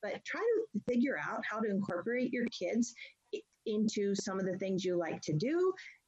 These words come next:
And then also, um, invite others. I would say, you know, there's probably so many people at home in the mundaneness, and,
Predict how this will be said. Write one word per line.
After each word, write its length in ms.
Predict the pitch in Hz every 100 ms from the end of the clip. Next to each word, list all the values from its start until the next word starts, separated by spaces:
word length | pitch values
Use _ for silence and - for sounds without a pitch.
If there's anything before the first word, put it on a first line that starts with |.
| -
And 160 | 202 196
then 140 | 185
also, 640 | 185 233 226 180 165 165 - -
um, 460 | 185 165 160 160 160 - _ -
invite 500 | 220 180 175 202 202 180
others. 440 | 170 165 156 - -
I 100 | 196
would 160 | 202 202
say, 440 | 196 185 175 175 185 - - _ _ _ - 185 - -
you 140 | 220
know, 380 | 208 196 196 196 _ _ _ -
there's 220 | 208 175
probably 500 | - 240 247 240 202
so 320 | - 226 233
many 280 | 269 277 277
people 460 | 254 277 - - - -
at 180 | 208 233
home 460 | 220 185 175 190 190
in 160 | 196
the 60 | 226
mundaneness, 840 | 233 226 202 202 170 151 196 - - - - - -
and, 400 | 185 175 170 170